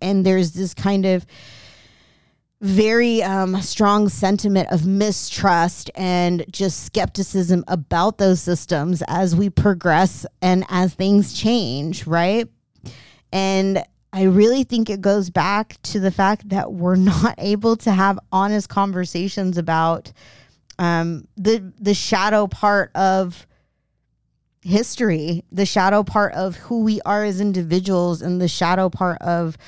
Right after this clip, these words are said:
you know, the actions that happened and the actions that could happen. So it, you know,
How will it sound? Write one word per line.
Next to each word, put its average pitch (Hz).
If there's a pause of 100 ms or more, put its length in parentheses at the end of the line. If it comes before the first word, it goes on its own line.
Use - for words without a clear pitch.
(420)
you 170
know, 180
the 175
actions 185 (440)
that 170
happened 220 (300)
and 180
the 190
actions 208
that 214
could 254
happen. 160 (680)
So 208 (1400)
it, 269
you 247
know, 247